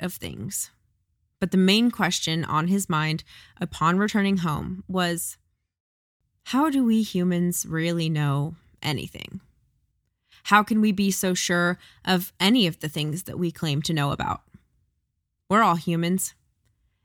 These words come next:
Ambassadors, kings, popes,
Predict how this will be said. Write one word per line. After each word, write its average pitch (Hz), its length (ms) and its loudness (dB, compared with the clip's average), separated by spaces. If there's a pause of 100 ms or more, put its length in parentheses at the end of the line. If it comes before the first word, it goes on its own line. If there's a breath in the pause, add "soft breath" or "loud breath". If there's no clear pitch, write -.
(140)
Ambassadors, 170 800 2 (200)
kings, 170 520 -2 (260)
popes, - 500 -2